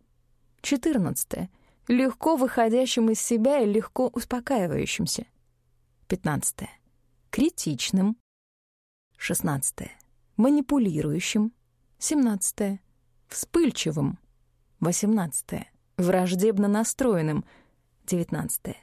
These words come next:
неохотно выражающим свои чувства. Обычно жертве бывает трудно воспринимать партнёра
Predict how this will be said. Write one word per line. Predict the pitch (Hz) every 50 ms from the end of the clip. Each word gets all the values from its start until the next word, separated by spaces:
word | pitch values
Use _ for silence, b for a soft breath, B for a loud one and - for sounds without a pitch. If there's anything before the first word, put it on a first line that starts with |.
| _ _ _ _ _ _ _
неохотно | - 190 185 185 180 165 160 - - 277 302 302 - 240 220 202
выражающим | 180 190 185 180 175 175 175 202 202 196 190 185 - - 190 185 180 175 170 - -
свои | - - 208 196 190 190 185
чувства. | 185 - - 175 - - - - - - - _ _ _ _ _ _ _ _ _ _ _ _ _ _ _ _ _ _ _ _ _
Обычно | - 220 220 220 226 339 349 - - 247 240 226
жертве | 202 175 254 339 359 - - - 190 180 175
бывает | 170 170 190 208 233 240 233 214 196 - - - _ -
трудно | - 311 311 294 208 180 170 160
воспринимать | 160 160 - - 208 202 208 220 233 226 202 -
партнёра | - 226 214 214 - 269 285 320 311 294 262 247